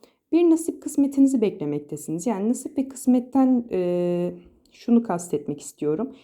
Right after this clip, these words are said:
İş ile alakalı bir bereket bekliyorsunuz aslına bakarsanız.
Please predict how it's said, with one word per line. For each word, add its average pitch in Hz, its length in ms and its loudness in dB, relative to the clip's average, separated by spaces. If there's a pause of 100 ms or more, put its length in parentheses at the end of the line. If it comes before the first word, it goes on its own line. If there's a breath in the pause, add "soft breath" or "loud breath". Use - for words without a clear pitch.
(260 loud breath)
İş 370 180 2
ile 202 220 0
alakalı 175 560 0
bir 208 180 0
bereket 185 500 -2
bekliyorsunuz 147 600 -4
aslına 151 420 -6
bakarsanız. - 720 -10